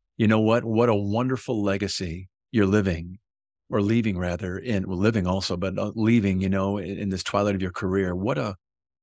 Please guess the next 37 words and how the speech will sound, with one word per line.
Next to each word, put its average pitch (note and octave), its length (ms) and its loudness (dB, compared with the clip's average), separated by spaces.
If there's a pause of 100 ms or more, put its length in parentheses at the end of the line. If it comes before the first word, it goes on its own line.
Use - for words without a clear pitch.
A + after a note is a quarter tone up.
(140)
what C3 160 0
a A#2+ 60 0
great G#2 560 -2
piece G2+ 300 -2
to - 80 -10
be G2+ 120 0
liv-, G2+ 340 -2
leaving G#2+ 360 -2
us, F2+ 300 -8
you G2+ 60 -4
know, F#2 80 -2
as F#2 120 -4
clinicians G#2 680 2
and F2+ 160 0
the, F2+ 280 -4
our, G2 180 -6 (100)
the, F#2 300 -4
our G2 140 -2
future G#2+ 360 4
colleagues G2 380 2
behind F#2 320 0
us F2+ 80 -4
coming F2+ 320 -2
up F2+ 240 0 (560)
in A2+ 100 2
this G2 160 2
wonderful A2 520 2
curriculum. F2+ 540 -4
So G#2 180 0
really B2 460 2
nicely G2 380 0
done, E2+ 400 -2
and, F2+ 180 -4
uh, F2+ 160 -4
congrats G2+ 460 -2
on F2+ 120 -4
that. E2+ 240 -4